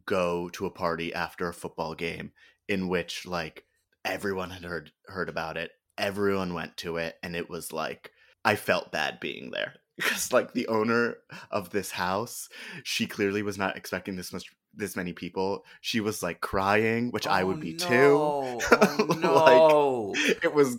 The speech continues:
Speaker 1: it was getting out of hand.
Speaker 2: Oh,
Speaker 1: <laughs> So we,
Speaker 2: no.
Speaker 1: we quickly, we were like, "The cops are about," I mean,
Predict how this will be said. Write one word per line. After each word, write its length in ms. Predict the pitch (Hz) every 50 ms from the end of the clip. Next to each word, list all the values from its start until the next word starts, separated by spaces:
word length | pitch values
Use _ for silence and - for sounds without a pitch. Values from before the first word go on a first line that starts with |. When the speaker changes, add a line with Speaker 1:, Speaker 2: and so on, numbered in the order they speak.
| -
Speaker 1:
it 120 | 123 135 123
was 160 | 139 127 117
getting 360 | - - 110 104 101 101 95
out 140 | 92 92 87
of 80 | 95 -
hand. 420 | 120 71 80 85 113 120 - - -
Speaker 2:
Oh, 240 | 147 151 151 143 135
Speaker 1:
<laughs> 640 | 127 127 131 139 143 143 156 156 147 139 - 151 143
So 60 | 135
we, 220 | 120 120 117 110 120
Speaker 2:
no. 40 | - -
Speaker 1:
we 160 | 127 139 135
quickly, 540 | 131 - - 135 117 - - 143 139 143 143
we 120 | 143 107 101
were 80 | 101
like, 260 | 95 92 92 92 - _ - - - - _ _ -
"The 80 | 104
cops 260 | - 98 92 92 -
are 80 | - 98
about," 300 | 82 - 87 80 - - -
I 60 | 98
mean, 280 | 92 82 82 82 82